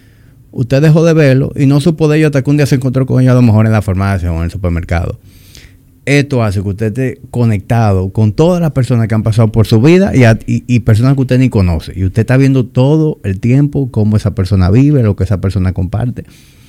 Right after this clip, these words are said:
Yo creo que eso es un gran desafío para las relaciones hoy en día. Y para la felicidad de, de cualquier persona, esté casada o no.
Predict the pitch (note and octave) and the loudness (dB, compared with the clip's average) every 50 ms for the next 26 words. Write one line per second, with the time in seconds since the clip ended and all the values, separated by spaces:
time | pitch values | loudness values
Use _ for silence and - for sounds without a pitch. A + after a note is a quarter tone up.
0 | - _ - - _ _ _ - - D3 - G3 G3 F#3+ F#3+ F3+ - - F3 E3+ | -20 _ -20 -20 _ _ _ -2 0 0 0 0 -2 0 0 0 2 0 0 0
1 | E3+ E3 C#3 B2 - B2+ C3 C3+ C#3+ C#3+ B2+ G2 - - A#2+ A2+ G2 - F2+ D#2 | 0 0 0 2 2 2 2 2 2 0 -2 -4 -6 -4 -2 -2 0 -2 -4 -4
2 | - A2 G#2 F#2+ E2+ C2 C#2 - - _ - _ _ _ _ _ _ _ _ _ | -2 -2 0 0 -2 -4 -8 -14 -20 _ -20 _ _ _ _ _ _ _ _ _
3 | _ _ _ _ _ _ _ - G#2 G2 F#2+ G2 F#2 F2+ F#2+ F#2 E2+ F2 G2+ F#2+ | _ _ _ _ _ _ _ -4 -2 -2 0 0 0 0 -2 -2 -2 -2 -2 -2
4 | F#2 F2 D#2+ - - A2 G#2 F#2+ F2 D#2+ D#2+ E2 E2+ E2+ E2+ D#2 D#2 D#2 - - | -2 -2 -4 -2 -2 0 0 0 0 0 -2 0 0 0 0 0 -2 -4 -6 -8
5 | - _ _ _ _ _ _ _ _ _ _ _ _ _ _ - A2+ G#2+ - A2+ | -16 _ _ _ _ _ _ _ _ _ _ _ _ _ _ -2 -2 0 2 2
6 | A2+ A2 A2 F#2+ A2+ A#2 G#2+ G2+ A#2 A#2+ D3+ D#3+ B2+ A2+ - G2+ G2+ G2+ G2 F#2 | 2 2 2 2 2 2 2 2 2 2 2 2 0 0 0 0 2 2 2 2
7 | - G2+ G2 F#2 A#2+ B2+ B2 - G#2 F2+ - C3 B2+ G2+ F2+ D#2+ D#2 D#2 D2 - | 2 2 2 2 2 0 2 2 0 2 2 2 4 4 2 0 0 -4 -6 -8
8 | - - - - G#2+ - B2+ A#2+ - - A#2 A2 G#2 F#2+ E2+ F2 F#2 G2+ G2 F2 | -10 -6 -2 -2 -2 0 0 -2 0 2 2 2 2 2 0 0 0 0 -2 -2